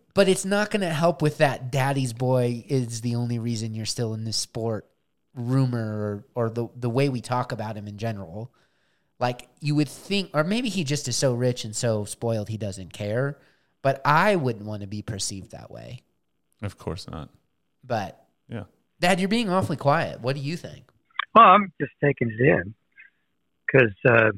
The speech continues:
Speaker 3: well, didn't Lance push somebody? Like
Speaker 1: His coach,
Speaker 3: I can't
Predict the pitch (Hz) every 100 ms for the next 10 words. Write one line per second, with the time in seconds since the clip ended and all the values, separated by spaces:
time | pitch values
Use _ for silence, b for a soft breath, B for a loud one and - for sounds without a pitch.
0 | - _ _ - 143 202 226 247 143 147
1 | 175 - - _ _ _ _ - - 160
2 | - - 170 170 170 170 175 170 107 98
3 | 101 _ _ _ _ - 151 147 - -
4 | 131 175 - - - 131 147